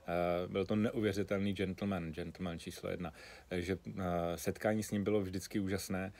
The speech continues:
a vždycky dokázal, eh, své kamarády a kolegy kolem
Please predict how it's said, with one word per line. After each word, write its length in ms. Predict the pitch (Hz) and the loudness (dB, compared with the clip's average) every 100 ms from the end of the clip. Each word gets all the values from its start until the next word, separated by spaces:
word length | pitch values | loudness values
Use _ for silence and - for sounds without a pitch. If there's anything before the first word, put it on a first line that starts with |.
| - - - | -18 -20 -4
a 300 | 101 95 98 - | 4 6 6 2
vždycky 480 | 92 120 117 - | 2 4 4 2
dokázal, 720 | 110 101 101 95 87 95 92 - - | 2 2 4 2 4 4 4 0 -2
eh, 520 | 95 90 92 90 98 | 0 2 2 0 -2
své 400 | - 101 98 90 | -4 0 0 0
kamarády 640 | - 95 98 95 92 90 | 2 6 6 6 4 2
a 80 | 87 | -4
kolegy 480 | - 104 98 92 92 | 0 4 6 4 0
kolem 420 | - 87 85 87 | 0 0 0 -2